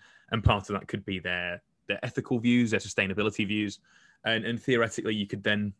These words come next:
build them a portfolio around that. I mean, is that something you can do now? Can you actually build a portfolio around someone's,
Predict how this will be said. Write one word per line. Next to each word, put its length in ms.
build 200
them 120
a 40
portfolio 680
around 340
that. 220
I 40
mean, 120
is 180
that 140
something 160
you 60
can 120
do 160
now? 280
Can 140
you 60
actually 360
build 220
a 20
portfolio 560
around 340
someone's, 600